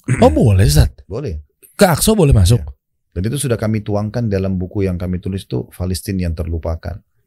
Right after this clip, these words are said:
Speaker 1: Oh, kalau yang framing-framing di media itu yang katanya kita nggak boleh masuk, akhirnya pada sholat Jumat di luar-luar, pada
Speaker 2: Nah, itu, itu di saat ada kasus terjadi. Jadi contoh gini,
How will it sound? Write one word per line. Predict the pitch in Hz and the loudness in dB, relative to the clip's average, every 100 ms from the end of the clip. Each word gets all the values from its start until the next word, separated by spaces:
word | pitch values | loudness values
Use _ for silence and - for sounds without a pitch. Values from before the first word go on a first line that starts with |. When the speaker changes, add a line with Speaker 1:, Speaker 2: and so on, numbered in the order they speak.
| - | 2
Speaker 1:
Oh, | 175 190 | 4 4
kalau | 185 | 4
yang | 180 170 | 2 0
framing-framing | 151 156 151 147 123 143 139 | 0 2 4 2 2 2 2
di | 143 135 | 4 4
media | 135 127 120 | 4 6 4
itu | 117 151 | 4 2
yang | 123 | 2
katanya | 117 117 113 | 2 2 2
kita | 110 | 4
nggak | 104 98 | 4 6
boleh | 92 | 4
masuk, | 98 151 170 170 | 4 2 2 0
akhirnya | 95 107 127 | 2 2 2
pada | 113 | 2
sholat | 104 101 95 | 2 4 4
Jumat | 98 92 | 4 2
di | 87 | 4
luar-luar, | 87 98 92 101 180 180 | 4 4 2 2 4 4
pada | 170 117 104 | 2 0 0
Speaker 2:
Nah, | 87 | 0
itu, | 101 90 - | -2 -6 -6
itu | 117 - | -6 -8
di | 139 113 | -8 -6
saat | - 117 | -6 -6
ada | 104 101 | -6 -8
kasus | - 90 104 - | -6 -8 -8 -10
terjadi. | 80 80 73 73 | -10 -8 -8 -6
Jadi | 101 107 | -4 -2
contoh | 107 104 | -4 -4
gini, | 95 80 | -6 -8